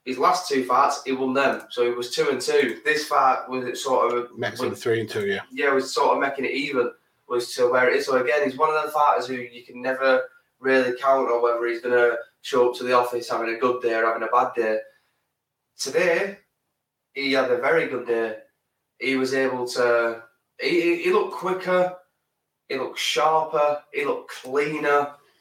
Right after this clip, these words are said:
Speaker 1: he just looked better, all round now, obviously we didn't get to see a lot of grappling or, or clinch work or anything, but with the way it looked,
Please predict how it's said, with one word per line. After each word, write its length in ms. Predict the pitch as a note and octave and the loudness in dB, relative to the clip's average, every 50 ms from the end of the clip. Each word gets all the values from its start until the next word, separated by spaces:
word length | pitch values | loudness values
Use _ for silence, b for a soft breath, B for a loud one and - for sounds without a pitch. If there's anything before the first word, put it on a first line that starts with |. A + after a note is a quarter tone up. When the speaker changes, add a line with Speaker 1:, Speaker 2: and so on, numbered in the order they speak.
| b _ | b _
Speaker 1:
he 100 | - - | -8 -2
just 240 | - G#3+ G#3 - G3 | 0 0 0 2 2
looked 360 | G3 F3 - - - - _ | 2 2 2 -2 -8 -4 _
better, 540 | D#3 E3 E3+ E3+ - - - B2+ - - - - - _ _ _ _ - | 2 2 2 2 2 2 2 2 2 0 -2 -8 -16 _ _ _ _ -4
all 320 | C3+ D#3+ E3+ E3+ E3 D#3+ | -2 0 0 0 0 0
round 300 | D#3 D#3+ E3+ E3 D#3+ C#3+ | 0 0 0 0 -2 -2
now, 280 | C3+ C3+ C3+ C3+ C#3+ - | 0 0 0 0 0 0
obviously 500 | - E3+ F3+ E3+ E3 D#3+ - - D3 C#3+ | 0 0 0 -2 -4 -4 -4 -4 -4 -4
we 100 | C#3+ C#3+ | -4 -4
didn't 200 | C#3+ C#3+ C3+ B2+ | -6 -6 -6 -4
get 160 | C3 B2 - | -4 -4 -4
to 80 | - - | -6 -6
see 200 | - C#3+ C#3 C3 | -4 -2 -2 0
a 60 | B2+ | 0
lot 200 | B2 - - - | 0 0 -2 -4
of 60 | - | -6
grappling 480 | - B2+ A#2+ B2 - - - C#3+ C3+ C3 | -4 0 0 0 0 0 -2 -2 -2 0
or, 60 | B2 | 2
or 500 | A#2+ A#2+ A#2+ A#2+ A#2 - A#2+ - - D3+ - | 4 4 4 4 2 2 -2 -4 -4 -6 -8
clinch 360 | - C#3 C3+ C3+ C#3 C#3 - | -8 -6 -6 -6 -8 -8 -2
work 240 | C3+ C3+ B2+ B2 B2 | 0 0 0 0 0
or 120 | B2 B2 B2 | 0 -2 -2
anything, 340 | B2 B2 C3 B2+ B2 A#2+ A#2+ | -2 -4 -6 -8 -8 -4 0
but 320 | C3+ C3+ C3+ - G2+ - - _ _ _ _ _ _ _ _ _ _ _ _ _ _ _ _ - | 2 2 2 2 0 -2 -10 _ _ _ _ _ _ _ _ _ _ _ _ _ _ _ _ -6
with 160 | B2+ C#3+ C#3 | -2 0 0
the 100 | C#3 C3+ | 0 0
way 200 | C3+ E3 F3+ E3+ | 2 2 2 2
it 100 | D#3+ - | 0 -2
looked, 500 | C#3 D#3 D#3+ D#3 C#3 B2+ - - - - | 0 2 2 4 4 2 0 -4 -12 -20